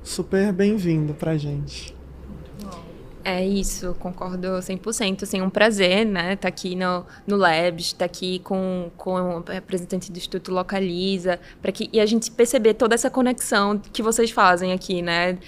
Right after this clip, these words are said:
Speaker 2: do Labs, da loja, do Instituto e todo mundo conversando na mesma página, é bem legal fazer essa integração, porque a gente precisa tá próximo do mercado pra entender o que tá acontecendo. E a gente precisa apresentar os nossos jovens pra Localiza, né? Então, assim,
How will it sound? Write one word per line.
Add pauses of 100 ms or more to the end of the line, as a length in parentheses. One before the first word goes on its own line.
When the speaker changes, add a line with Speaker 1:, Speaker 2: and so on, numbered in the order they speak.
(240)
Speaker 2:
do
Labs,
da
loja, (240)
do
Instituto
e
todo
mundo
conversando
na
mesma
página,
é
bem
legal
fazer
essa
integração,
porque
a
gente
precisa
tá
próximo (520)
do
mercado
pra
entender
o
que
tá
acontecendo. (840)
E
a
gente
precisa
apresentar
os
nossos
jovens (440)
pra
Localiza,
né?
Então,
assim,